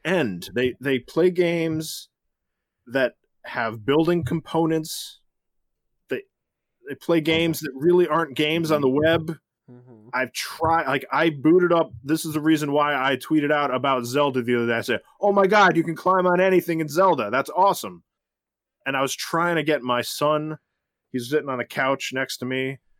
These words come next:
Speaker 1: Got my daughter. She's sitting playing. She's fourteen years old. That kid's playing Roblox on the computer.
Speaker 2: Mm-hmm.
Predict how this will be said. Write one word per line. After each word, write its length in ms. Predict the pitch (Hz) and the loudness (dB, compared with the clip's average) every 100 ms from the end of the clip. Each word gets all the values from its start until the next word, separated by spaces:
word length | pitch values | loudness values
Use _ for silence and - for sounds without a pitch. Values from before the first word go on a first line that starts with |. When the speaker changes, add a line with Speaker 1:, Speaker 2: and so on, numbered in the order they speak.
| _ 120 | _ -12
Speaker 1:
Got 80 | |
my 80 | 113 | -8
daughter. 400 | 117 131 135 135 | -2 0 2 0
She's 200 | 131 - | -2 -6
sitting 220 | - 135 | -6 -6
playing. 400 | 120 165 143 123 - - - _ _ _ | -4 -4 -2 -4 -8 -16 -18 _ _ _
She's 160 | - - | -18 -10
fourteen 440 | - 196 196 190 | 0 0 2 0
years 120 | 170 | 2
old. 200 | 180 147 | 2 2
That 160 | 143 143 | 2 2
kid's 200 | 180 160 | 0 0
playing 260 | - 165 139 | 0 -2 0
Roblox 680 | 156 147 139 98 - - - _ _ _ _ _ _ | 0 2 2 0 -4 -14 -16 _ _ _ _ _ _
on 80 | 139 | -12
the 60 | 131 | -10
computer. 480 | 127 - 170 101 - _ _ _ | -4 2 2 2 -6 _ _ _
Speaker 2:
Mm-hmm. 280 | 107 113 113 | -20 -20 -20